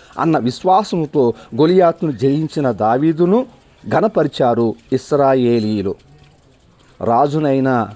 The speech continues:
నన్ను నాకంటే ఎక్కువగా ఘనపరచబడుతున్న దావీదును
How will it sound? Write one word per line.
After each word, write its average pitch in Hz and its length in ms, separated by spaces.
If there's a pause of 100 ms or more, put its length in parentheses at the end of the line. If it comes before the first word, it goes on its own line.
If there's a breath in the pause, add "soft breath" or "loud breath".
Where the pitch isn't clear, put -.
(380)
నన్ను 165 500 (500)
నాకంటే 196 560
ఎక్కువగా 147 760 (500)
ఘనపరచబడుతున్న 135 1200 (120)
దావీదును 139 880